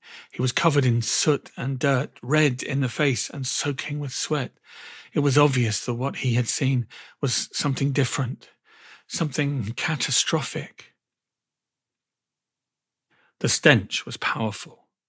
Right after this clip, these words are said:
says Doctor Hartle. "The patients stank of burning smoke." The patient was taken away to the operating theatre.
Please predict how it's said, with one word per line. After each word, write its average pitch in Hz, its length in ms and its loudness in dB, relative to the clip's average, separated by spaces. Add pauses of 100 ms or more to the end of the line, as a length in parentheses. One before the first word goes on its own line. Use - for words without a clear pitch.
says - 260 -10
Doctor - 280 -10
Hartle. - 480 -12 (460)
"The 151 100 -12
patients - 720 2
stank 180 480 -2
of 131 200 -10
burning 160 380 0
smoke." 156 640 -2 (1700)
The 123 80 -14
patient 143 320 6
was 127 100 0
taken 135 300 2
away 131 320 8
to - 100 -4
the 120 120 2
operating 123 520 0
theatre. 113 480 -8